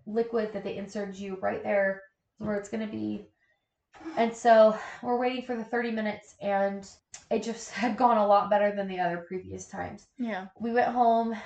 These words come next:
Speaker 1: You're supposed to rest. You're supposed to be, what they say, couch potato.
Speaker 2: Nice.
Speaker 1: And
Speaker 2: <laughs>
Speaker 1: yeah, it was nice. We always get, we always got really good food.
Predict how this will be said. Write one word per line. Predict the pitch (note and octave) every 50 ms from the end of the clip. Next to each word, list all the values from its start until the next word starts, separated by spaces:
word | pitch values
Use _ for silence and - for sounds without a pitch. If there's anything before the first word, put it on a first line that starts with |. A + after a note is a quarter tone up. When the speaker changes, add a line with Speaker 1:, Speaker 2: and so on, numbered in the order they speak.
| - -
Speaker 1:
You're | A#3+ A3+ -
supposed | - - A3 G#3+ -
to | B3 A3+
rest. | A3 G3+ F#3+ F#3+ F#3+ F#3+ - - -
You're | F#3+ -
supposed | - G#3 - -
to | G#3+
be, | G3+ F#3+ F#3 F#3 - - _
what | - G3 F#3 -
they | G3 F#3+
say, | - G3 - -
couch | - - - F#2 - -
potato. | G2+ - - F2+ F2+ F#2 G2 G2 F#2+ - - _ _ _ _ _ _
Speaker 2:
Nice. | G3+ E3+ E3 D#3+ D#3+ D#3+ E3+
Speaker 1:
And | G3+ G3+ G3 F#3+ F#3 F#3 F3+ F#3+ F#3+ - - - - C4 - D4
Speaker 2:
<laughs> | C4 - C#4+ - - D4+ _ _ - -
Speaker 1:
yeah, | - A#3+ A#3 A3+ A3 G#3 - - - - _
it | - A#3 A3
was | A3 G#3
nice. | G#3 G3 F3+ F#3 F#3 - A3
We | A3 G#3+
always | A3 A3+ A3 -
get, | A3 G3+ F#3+ F#3+ - -
we | A3+ A#3 A#3
always | G3+ - A#3+ A3 -
got | A3 G#3 - - - G#3 G#3+
really | A3+ A#3+ B3 B3 B3 B3 A#3+
good | A#3 A#3+ A3+ - -
food. | G#3+ G#3+ G#3 G#3 G#3 G3+